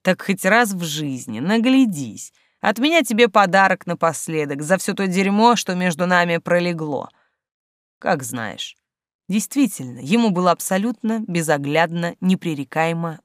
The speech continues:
все равно. Даже кончики его ресниц не дрогнули, когда на зов спасенной им жертвы в опочивальню ворвались другие заклинатели — Один из прибывших не мешкал.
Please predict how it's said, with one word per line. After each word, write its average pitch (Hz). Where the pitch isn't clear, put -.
все -
равно. 120
Даже 190
кончики 180
его 160
ресниц 185
не 143
дрогнули, 131
когда 190
на 185
зов 202
спасенной 180
им 165
жертвы 185
в 175
опочивальню 233
ворвались 196
другие 180
заклинатели — 160
Один 170
из 202
прибывших 185
не 185
мешкал. 180